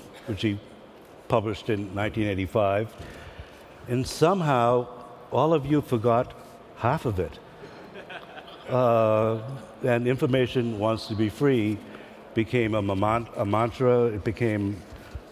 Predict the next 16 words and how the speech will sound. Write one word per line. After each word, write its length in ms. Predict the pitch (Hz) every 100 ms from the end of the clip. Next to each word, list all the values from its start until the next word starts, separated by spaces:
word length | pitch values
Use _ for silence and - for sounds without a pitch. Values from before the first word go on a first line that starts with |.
| - - - -
uh, 160 | 104 92 -
uh, 280 | 104 92 95
an, 140 | 104
an 460 | 107 123 - 120 104 123
ideology. 600 | 120 110 127 120 135 123
It, 100 | 95 - 127
it, 160 | 107
for 100 | -
some, 240 | - 120 120
it's 120 | 104
a 40 |
religion. 520 | 104 110 123 135 131 120 - - -
For 160 | 107 113
others, 360 | 120 120 107 110
it's 240 | 98 -
a, 220 | 104 104